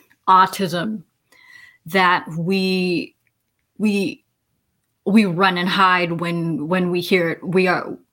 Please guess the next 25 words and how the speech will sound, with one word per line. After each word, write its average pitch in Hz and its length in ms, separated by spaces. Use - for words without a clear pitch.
you 190 140
know, 160 240
whe-, 185 420
whether 180 420
we 175 220
have 190 180
autism 170 480
ourselves 180 520
or 170 40
whether 160 300
our 160 300
parents 196 460
hear 180 280
it 170 100
or 139 80
caregivers, 180 760
because 175 260
we, 175 220
for - 160
whatever 196 320
reason, 180 380
don't 190 420
want 180 500
to - 140
deal 151 580